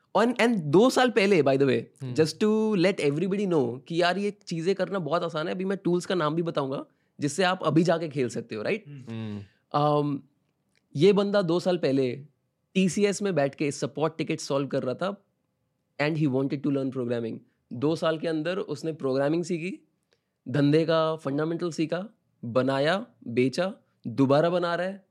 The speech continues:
Speaker 1: दोबारा बेचना चाहता है।
Speaker 2: हम्म।
Speaker 1: All of this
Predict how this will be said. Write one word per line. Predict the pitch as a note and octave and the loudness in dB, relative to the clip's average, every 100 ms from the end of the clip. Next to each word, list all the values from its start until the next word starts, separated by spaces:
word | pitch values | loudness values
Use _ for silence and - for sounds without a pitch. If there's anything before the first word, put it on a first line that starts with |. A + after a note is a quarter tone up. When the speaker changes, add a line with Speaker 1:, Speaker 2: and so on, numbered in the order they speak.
| _ | _
Speaker 1:
दोबारा | B2+ B2+ C3+ C#3+ | -8 -2 0 0
बेचना | C3 A#2+ A#2+ | -2 -4 -6
चाहता | A#2+ - - | -8 -10 -16
है। | - | -16
Speaker 2:
हम्म। | A2 A2 A2 G#2 F#2+ F#2 | -14 -12 -12 -14 -8 2
Speaker 1:
All | D3+ G3+ | 4 4
of | G#3+ F#3 | 4 0
this | D#4 - | -2 -6